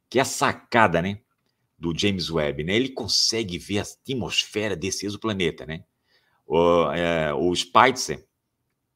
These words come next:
né, e outros telescópios também analisam, é, es-, esses exoplanetas, mas não com essa qualidade, não com esse, é, com essa precisão toda, né,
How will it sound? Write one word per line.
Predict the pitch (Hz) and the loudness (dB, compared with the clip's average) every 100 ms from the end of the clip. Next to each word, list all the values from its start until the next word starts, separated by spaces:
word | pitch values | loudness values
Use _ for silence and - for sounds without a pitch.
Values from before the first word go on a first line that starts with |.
| _ | _
né, | 80 101 - | 0 0 0
e | 85 85 | -2 4
outros | 98 110 - | 4 4 0
telescópios | - 87 87 107 107 - | 0 0 0 0 0 0
também | 131 135 | -2 0
analisam, | 120 95 101 107 107 104 - _ _ _ _ - | 0 2 2 2 0 -4 -8 _ _ _ _ -4
é, | 92 90 87 87 85 78 - - | 0 2 4 4 2 0 -4 -6
es-, | 95 - - - - | -4 -4 -8 -12 -8
esses | 92 - - 82 - - - _ _ - | -6 -6 -8 -6 -6 -6 -8 _ _ 0
exoplanetas, | 113 - 95 85 90 90 69 | 0 0 -4 0 -2 -4 -4
mas | 85 98 82 | 0 0 0
não | 92 123 | -4 -6
com | 127 127 123 | -2 0 2
essa | 123 113 | 0 -2
qualidade, | - 107 92 71 95 107 78 71 _ _ | 0 0 2 6 8 8 4 -12 _ _
não | - 90 127 | -8 -4 -4
com | 127 110 | -2 -2
esse, | 117 117 - 69 - | -2 -6 -14 -18 -10
é, | 80 87 87 85 82 82 80 80 73 69 _ _ _ - | -2 0 0 0 0 0 -2 -2 -6 -10 _ _ _ -10
com | |
essa | 98 104 | -8 -6
precisão | - 107 85 104 | -6 -6 -4 -4
toda, | 98 107 127 92 | -2 2 2 0
né, | 101 | -4